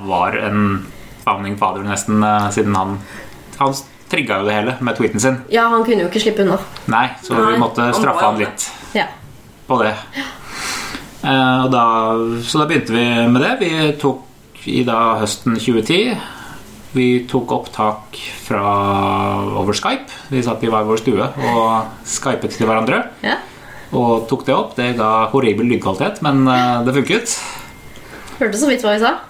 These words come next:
Speaker 1: Ja. Gunnar satt stort sett og redigerte de, så godt han kunne.
Speaker 2: <laughs>
Speaker 1: Og, eh, så fortsatte det i, eh, et par år. Vi tok en pause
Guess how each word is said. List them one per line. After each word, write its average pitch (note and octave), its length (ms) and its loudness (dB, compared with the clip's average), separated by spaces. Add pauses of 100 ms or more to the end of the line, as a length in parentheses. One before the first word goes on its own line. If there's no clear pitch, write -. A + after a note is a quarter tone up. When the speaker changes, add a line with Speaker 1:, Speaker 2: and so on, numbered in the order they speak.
Speaker 1:
Ja. E3+ 260 2 (1400)
Gunnar A2+ 360 2
satt G#2+ 180 0
stort A2 220 -2
sett G#2+ 180 -2
og G#2+ 480 4
redigerte A2 480 2
de, G3+ 220 2 (600)
så - 280 -2
godt - 220 -2
han B2+ 180 2
kunne. A#2+ 300 2 (640)
Speaker 2:
<laughs> F#3+ 260 2 (1300)
Speaker 1:
Og, A#2+ 260 4
eh, A#2+ 540 2 (480)
så - 300 -2
fortsatte G#2+ 500 -2
det G#2 220 0
i, B2+ 220 4
eh, A2+ 440 2
et A2 140 -2
par C3 160 2
år. A3+ 160 2
Vi E3+ 100 -2
tok - 180 -4
en C3 100 2
pause B2+ 560 0